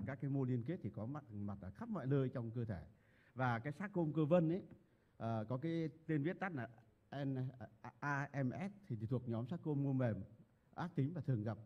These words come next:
là một trong những cái nguyên nhân mà gây tử vong hàng đầu ở ung thư trẻ em. À, đặc biệt trong đó có một cái dưới típ, đấy là sarcoma cơ vân thể hốc, là một cái dưới típ của R M S và cực kỳ hiếm gặp ở người lớn.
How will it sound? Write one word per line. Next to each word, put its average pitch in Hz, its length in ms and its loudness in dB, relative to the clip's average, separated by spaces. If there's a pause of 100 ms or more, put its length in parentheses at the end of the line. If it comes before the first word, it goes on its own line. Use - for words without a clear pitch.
(180)
là 113 180 -2
một 117 320 0
trong 143 220 2
những 143 260 -2 (260)
cái 139 120 2
nguyên 147 260 2
nhân 135 320 0
mà 98 160 -2
gây 123 220 0
tử 104 180 -4
vong 120 180 -2
hàng 110 180 -2
đầu 101 200 0
ở 80 60 -6
ung 113 140 -4
thư 117 100 -2
trẻ 95 160 -6
em. 117 160 -2 (540)
À, 110 360 -2 (320)
đặc 156 180 2
biệt 143 240 4
trong 156 180 2
đó 135 140 2
có 143 160 -4
một 151 140 0
cái 139 100 2
dưới 139 160 4
típ, 208 260 -4
đấy 131 120 -2
là 139 80 -2
sarcoma 151 640 -2 (220)
cơ 151 140 2
vân 139 200 4
thể 104 160 0
hốc, 170 280 0 (500)
là 120 160 2
một 117 220 2
cái 147 100 0
dưới 139 220 4
típ 220 220 -2 (320)
của 85 360 -4 (100)
R 131 140 0 (140)
M 113 60 2
S 139 300 -2
và 104 240 -4
cực - 280 -2
kỳ 147 180 6
hiếm 131 180 4
gặp 123 140 -4
ở 101 80 -2
người 98 160 -4
lớn. 110 240 -2